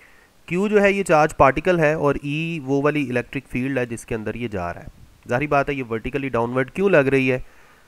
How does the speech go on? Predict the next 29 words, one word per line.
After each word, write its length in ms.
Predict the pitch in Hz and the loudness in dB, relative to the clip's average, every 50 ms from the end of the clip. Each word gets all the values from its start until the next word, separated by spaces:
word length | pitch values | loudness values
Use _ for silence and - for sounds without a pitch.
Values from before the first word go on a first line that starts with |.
| _ _ - | _ _ -12
क्योंकि 280 | - - 160 156 170 175 | -4 -2 2 2 2 4
पॉजिटिव 400 | 165 170 156 151 151 - 214 202 | 6 6 6 6 6 2 -2 -2
प्लेट 260 | - 190 175 170 160 | 0 2 2 2 2
इसको 220 | 170 - - - 170 | -2 -4 -2 0 0
रिपेल 300 | 156 139 - 143 160 170 | 0 2 2 2 2 2
करेगी 440 | 160 156 143 139 131 127 123 120 117 - - - _ | 2 2 2 2 0 -2 -4 -6 -6 -10 -14 -12 _
और 160 | 127 123 120 | -2 -2 -2
नेगेटिव 380 | 120 113 117 113 117 127 147 143 - | 0 -2 -4 -4 -4 -6 -8 -8 -6
प्लेट 240 | 135 127 123 123 - | -4 -4 -4 -4 -6
अट्रैक्ट 400 | 131 120 - - 131 - - - | -8 -8 -4 -4 -4 -4 -4 -2
करेगी। 420 | - 120 101 101 98 98 98 101 - | -2 0 0 -2 -4 -6 -8 -10 -10
इसका 260 | 131 113 - - 139 | -12 -14 -6 -6 -4
मतलब 300 | 131 131 120 - 127 127 | -4 -4 -6 -6 -6 -4
है 80 | 131 123 | -4 -6
electric 440 | - 123 120 123 120 - - 160 - | -4 -4 -6 -6 -6 -6 -12 -14 -12
force 340 | - - 131 123 123 - - | -6 -4 -4 -4 -4 -6 -8
की 220 | _ - 131 127 123 117 | _ -8 -6 -6 -8 -6
direction 520 | 104 104 104 104 113 - - - - 160 151 | -2 0 0 0 0 -2 0 0 0 0 2
जो 120 | 127 120 | 0 0
है 280 | 104 101 92 95 113 - - _ - - - - - - _ - - | 0 0 -2 -4 -4 -8 -14 _ -20 -20 -20 -20 -20 -20 _ -4 -2
वो 120 | 123 - | -2 0
in 160 | - 131 131 | 0 0 2
the 120 | 131 135 131 | 2 4 6
direction 400 | 131 127 131 143 - - 175 165 | 6 6 4 4 2 2 4 4
of 180 | 160 156 - 151 | 4 2 2 2
electric 380 | 131 127 - - - 139 - | 0 0 0 -2 -2 -4 -2
field 320 | - 135 127 131 131 120 107 | -2 -2 -2 0 0 2 2
ही 120 | 143 160 156 | 2 2 2
होगी। 380 | 135 113 95 92 87 - - | 2 2 2 2 0 -4 -10